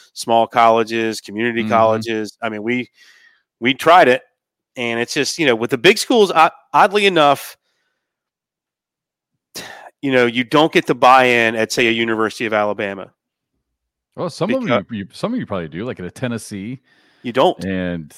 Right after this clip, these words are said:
Speaker 1: You don't. Not
Speaker 2: I,
Speaker 1: from
Speaker 2: I
Speaker 1: the
Speaker 2: thought, I thought
Speaker 1: university. Not from the
Speaker 2: Oh,
Speaker 1: university.
Speaker 2: okay.
Speaker 1: The kids.
Speaker 2: Gotcha,
Speaker 1: Once
Speaker 2: yeah.
Speaker 1: again,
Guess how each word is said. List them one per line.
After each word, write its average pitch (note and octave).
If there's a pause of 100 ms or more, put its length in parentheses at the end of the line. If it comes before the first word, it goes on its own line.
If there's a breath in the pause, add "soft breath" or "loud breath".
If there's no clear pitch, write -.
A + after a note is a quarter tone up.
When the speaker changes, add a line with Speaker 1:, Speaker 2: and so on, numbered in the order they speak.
(300)
Speaker 1:
You B2
don't. C#3
Not C3
Speaker 2:
I, -
Speaker 1:
from D3+
Speaker 2:
I -
Speaker 1:
the D#3
Speaker 2:
thought, -
I -
thought E3
Speaker 1:
university. E3 (420)
Not B2+
from D3+
the C#3+
Speaker 2:
Oh, C#3
Speaker 1:
university. G3+
Speaker 2:
okay. E2+
Speaker 1:
The D2
kids. G3+
Speaker 2:
Gotcha, B2+
Speaker 1:
Once F#3
Speaker 2:
yeah. B3
Speaker 1:
again, A3